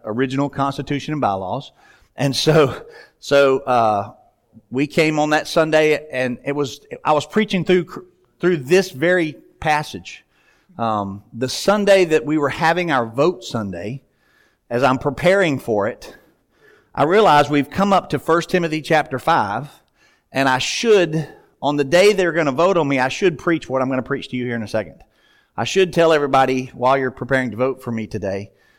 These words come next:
"I'm worthy of double honor." That's what I should be, that's what I should be saying, <laughs> right? And I wanna tell you,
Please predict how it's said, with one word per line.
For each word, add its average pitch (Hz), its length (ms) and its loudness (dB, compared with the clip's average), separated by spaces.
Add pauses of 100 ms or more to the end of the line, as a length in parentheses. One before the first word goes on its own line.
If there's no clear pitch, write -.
(600)
"I'm 113 100 -4
worthy 123 260 0
of 98 100 -4
double 104 260 -2
honor." - 340 -8 (720)
That's 113 180 -8
what 135 100 4
I 135 60 2
should 135 200 0
be, 123 100 0
that's - 760 -18
what 160 100 6
I - 20 6
should 151 180 2
be 135 80 2
saying, 107 440 2
<laughs> 101 60 -6
right? 139 440 0 (580)
And 147 140 4
I 185 80 6
wanna 247 200 6
tell 214 240 6
you, 190 140 6